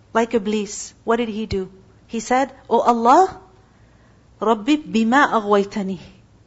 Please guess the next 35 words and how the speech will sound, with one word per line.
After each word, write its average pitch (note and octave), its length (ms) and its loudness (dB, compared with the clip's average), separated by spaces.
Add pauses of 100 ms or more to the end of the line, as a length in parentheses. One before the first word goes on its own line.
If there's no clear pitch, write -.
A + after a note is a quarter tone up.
(320)
He D4 120 0
blamed C#4 440 2
Allah. G3+ 420 0
He A3+ 120 -8
said, C4+ 180 0
"You B3 360 4
led A#3+ 260 4
me G3+ 160 -2
astray." - 440 -10 (1500)
I C#4 40 -2
mean, E4 100 4
if E4 120 2
you D4+ 80 4
think A4 220 4
about A3+ 280 4
it, C4+ 80 -8
he D4 160 -6
could F#4 160 0
have F4+ 120 4
apologized D#4+ 680 4
there, F#3+ 140 -6
isn't D4 320 0
it? - 80 -14 (1000)
He D4 140 -2
could G#4 220 6
have E4 300 2 (340)
sought D4+ 260 4
forgiveness. E4+ 680 2 (480)
When B3 140 2
Allah C4 300 8
subhanahu C#4 260 0
wa C#4 120 2
ta'ala B3 120 4 (160)
asked F4+ 200 0
him A3+ 240 -4